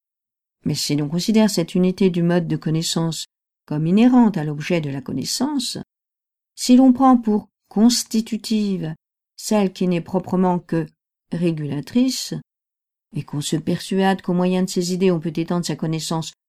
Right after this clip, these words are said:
bien au-delà de toute expérience possible, d'une manière transcendante par conséquent, alors qu'elle ne sert uniquement qu'à donner à l'expérience même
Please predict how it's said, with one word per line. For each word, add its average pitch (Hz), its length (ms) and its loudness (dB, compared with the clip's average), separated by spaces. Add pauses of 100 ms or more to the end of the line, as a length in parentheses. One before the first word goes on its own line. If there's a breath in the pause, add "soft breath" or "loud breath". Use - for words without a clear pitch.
bien 175 340 0
au-delà 165 380 0
de 147 120 -4
toute 160 220 -6
expérience 151 460 -6
possible, 180 640 -2 (420)
d'une 175 220 2
manière 170 460 0
transcendante 196 920 0
par 151 160 -6
conséquent, 190 460 -6 (580)
alors 190 340 0
qu'elle 233 160 2
ne 233 80 6
sert 254 260 2
uniquement 285 520 0
qu'à 196 160 -2
donner 180 280 0
à 151 180 -2
l'expérience 190 720 -4
même 240 280 4